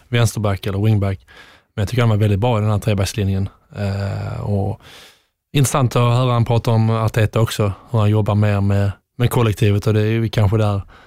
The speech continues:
Arsenal, eh, måste hitta, för att det har varit ett lag vä-, länge med väldigt duktiga individualister, men att få ihop det som lag,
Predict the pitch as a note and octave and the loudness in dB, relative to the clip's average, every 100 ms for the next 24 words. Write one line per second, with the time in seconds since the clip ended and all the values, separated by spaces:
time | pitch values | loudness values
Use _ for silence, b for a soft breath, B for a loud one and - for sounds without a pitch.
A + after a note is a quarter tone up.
0 | B - A2+ - A2+ G#2 G2+ - _ A#2 | B -2 -2 0 0 2 0 -6 _ -4
1 | G#2 G2+ G2+ G#2 G#2 - - G#2 A2 B2+ | -2 0 0 0 0 -2 -2 0 2 0
2 | - F#2+ G#2 - _ - G#2+ G#2 G#2+ A2 | -2 -4 -4 -6 _ -6 -2 0 2 0
3 | F#2+ A#2 G#2 G2 A2+ A2+ A#2 A#2 A#2 G#2+ | 2 0 2 2 2 2 2 2 2 2
4 | G2 G2+ G2 G#2 G2 G#2+ G#2 G2+ G2 G2 | 2 2 2 2 0 0 0 2 2 2
5 | G2 G#2 G2+ - G2+ G2 - G2+ G#2 - | 2 0 -2 -4 -8 -8 -2 0 0 -2
6 | - A2 G#2 G#2+ F#2+ | -6 0 0 0 -2